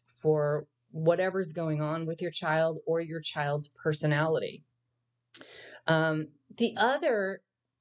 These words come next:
uh, issue with parenting, uh, that's kind of a newer topic in developmental psychologists is enmeshed parents. Um, you might have heard of the term helicopter parents. Um, they are, are really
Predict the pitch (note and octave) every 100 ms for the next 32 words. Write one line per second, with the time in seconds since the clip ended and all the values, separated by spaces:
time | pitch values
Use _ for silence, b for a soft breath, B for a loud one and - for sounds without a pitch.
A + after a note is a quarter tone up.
0 | _ _ _ - - - - - - -
1 | F#3 F3 E3 - - _ - G#3 - F3+
2 | E3 E3 D3+ - F#3 E3 D#3+ E3+ E3+ -
3 | - D#3 - E3 D#3 - G#4 A4+ F3 E3
4 | E3+ G#3 D#3 C3+ C3+ - _ - C3+ C3+
5 | C3 C#3 C#3+ D#3 D3 C#3+ C#3+ D#3 D3+ C3
6 | C3+ D3 D3 C3 - C3 C3 D3+ D3 D3
7 | - D#3 D3 - D3+ C#3 C#3+ D#3 - -
8 | D3 C3+ A#2+ - B B B - D#3 D#3
9 | D#3 F3+ E3 F#3 E3 D#3 D3+ D#3+ D3+ D3+
10 | - F#3 E3 D#3 - - - - - G#3
11 | G3+ - B B B B E3 D#3 D3+ D#3
12 | - _ - _ _ _ _ _ _ _
13 | _ _ _ _ _ F#3 E3+ G3 G3+ G#3+
14 | A3+ A#3 A#3+ - F#3+ F#3 F3 F3 F3 D#3
15 | E3 F#3 G3+ G#3+ A3 A3 A3 G#3+ G#3+